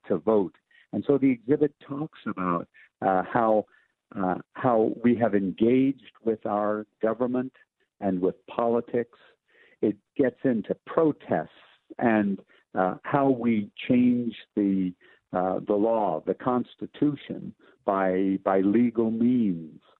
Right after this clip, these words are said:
Uh, it talks about voting. And so I think you'll find, as you go through this exhibit,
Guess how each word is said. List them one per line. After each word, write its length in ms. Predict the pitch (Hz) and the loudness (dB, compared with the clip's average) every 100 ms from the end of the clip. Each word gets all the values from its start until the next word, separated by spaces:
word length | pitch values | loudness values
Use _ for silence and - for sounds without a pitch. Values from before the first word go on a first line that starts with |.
| _ _ _ | _ _ _
Uh, 300 | - 85 82 95 | -4 -2 -2 -4
it 180 | 101 - | -6 -4
talks 280 | 156 165 - | -6 -6 -4
about 280 | 123 95 92 - | -4 -4 -6 -2
voting. 560 | 95 90 85 85 - - _ _ _ - | 0 0 -2 -4 -10 -20 _ _ _ -2
And 220 | 117 117 - | -2 0 0
so 260 | 131 123 _ _ _ - | 0 -2 _ _ _ -2
I 140 | 123 | -2
think 340 | 123 - 175 - | -2 -6 -4 0
you'll 200 | 135 - | 0 2
find, 380 | 147 139 143 135 | 0 2 2 2
as 100 | 107 | 0
you 100 | 98 | -2
go 240 | - 135 127 - | 0 -2 -2 -2
through 240 | 135 143 | 0 0
this 160 | 135 127 - | 0 -2 -2
exhibit, 560 | 110 98 123 95 82 | -6 -2 0 0 -2